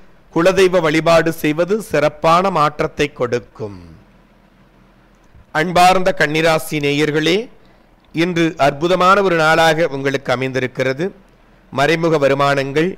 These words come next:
வராத கடன்கள் வரப்பெறுதல், தந்தை வழி உறவுகளால் பொருளாதார முன்னேற்றம், குடும்பத்தில் மகிழ்ச்சி ஆகியவை ஏற்படுதல், கணவன் மனைவியிடையே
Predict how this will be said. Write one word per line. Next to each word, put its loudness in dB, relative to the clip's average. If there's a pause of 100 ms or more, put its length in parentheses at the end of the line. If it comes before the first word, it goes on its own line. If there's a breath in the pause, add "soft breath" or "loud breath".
(520)
வராத 4 (100)
கடன்கள் 0 (120)
வரப்பெறுதல், -2 (540)
தந்தை 0
வழி 2
உறவுகளால் 2 (320)
பொருளாதார 2
முன்னேற்றம், -4
குடும்பத்தில் -4
மகிழ்ச்சி -6 (400 soft breath)
ஆகியவை 0
ஏற்படுதல், -2 (540 soft breath)
கணவன் 0 (100)
மனைவியிடையே 0